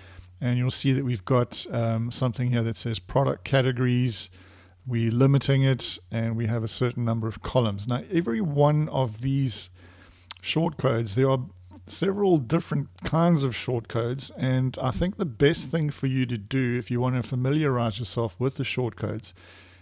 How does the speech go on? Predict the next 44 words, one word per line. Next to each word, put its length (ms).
is 120
actually 360
go 340
to 400
a 340
page 480
over 160
here, 220
and 140
I 80
will 200
link 220
this 220
in 100
the 80
description 500
of 120
the 60
video. 420
Um, 280
I've 160
got 160
it 100
displayed 440
here, 220
and 120
it's 80
basically 560
shortcodes 640
that 140
are 200
included 460
with 180
WooCommerce. 640
And 160
this 140
page 460
will 160
show 220
you 260
how 240
to 160
use 380
them. 280